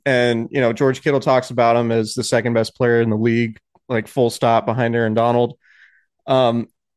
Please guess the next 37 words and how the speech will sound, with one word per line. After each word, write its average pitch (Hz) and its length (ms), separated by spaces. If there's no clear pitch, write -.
and 139 400
Nick 147 220
Bosa 147 340
is 131 200
more 143 160
or 131 60
less 123 200
playing 127 260
for 123 140
a 110 60
contract 127 540
this - 180
year. 120 380
And 120 320
if 135 180
he 135 80
does 127 300
win 131 160
Defensive 123 420
Player 123 260
of 117 80
the 117 80
Year 117 280
and 131 100
then 120 120
sign 123 260
an 120 140
extension 120 520
next 120 300
year, 139 220
he's 131 180
gonna 131 160
get 117 260
basically 123 360
quarterback 143 480
type 151 160
money. 160 320